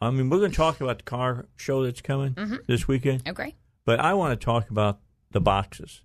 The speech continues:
Speaker 2: Okay.
Speaker 1: Run us through that. If somebody wants to get a box,
Speaker 2: Okay.
Speaker 1: uh, wants to treat, you know, their employees or whatever,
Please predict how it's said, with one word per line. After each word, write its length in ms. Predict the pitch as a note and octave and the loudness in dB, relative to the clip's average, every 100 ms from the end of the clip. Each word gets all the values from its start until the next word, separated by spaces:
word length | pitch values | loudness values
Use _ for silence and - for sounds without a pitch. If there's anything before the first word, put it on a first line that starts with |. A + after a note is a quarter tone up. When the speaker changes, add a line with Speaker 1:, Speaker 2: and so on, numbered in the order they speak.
| _ _ _ - | _ _ _ -8
Speaker 2:
Okay. 300 | A#3 C#4 - | -6 -8 -2
Speaker 1:
Run 220 | A2+ D#3+ G3 | 4 4 4
us 140 | - | 0
through 180 | - C#3+ | 2 4
that. 100 | A2 | 4
If 80 | G2+ | 4
somebody 400 | F#3+ A3 G#3+ F3 | 0 2 2 2
wants 460 | C3 C3 C3+ - | 2 2 2 -4
to 260 | - A2+ G#2+ | 0 2 2
get 200 | G2+ C3+ | 2 2
a 60 | C3+ | 4
box, 500 | F#2+ E2 G#2+ - - _ - | 2 0 -4 -14 -20 _ -16
Speaker 2:
Okay. 240 | F3+ F3 A3 - | -12 -12 -12 -2
Speaker 1:
uh, 280 | A2 G#2+ G#2+ | 2 2 2
wants 300 | G#2+ C3+ C3+ | 2 0 -2
to 80 | D3 | -4
treat, 400 | - C#3 C#3 B2+ _ _ _ _ _ _ - | -2 0 0 0 _ _ _ _ _ _ -2
you 100 | A#2 | 2
know, 180 | A#2+ | 4
their 200 | B2 A#2 | 4 4
employees 720 | A2 G2 A2 A2 A2 A2+ A2+ A2 | 2 0 0 2 2 -2 -4 -2
or 80 | A2 | 0
whatever, 600 | A2 A2+ A#2 A#2 A#2+ | 2 2 2 0 -2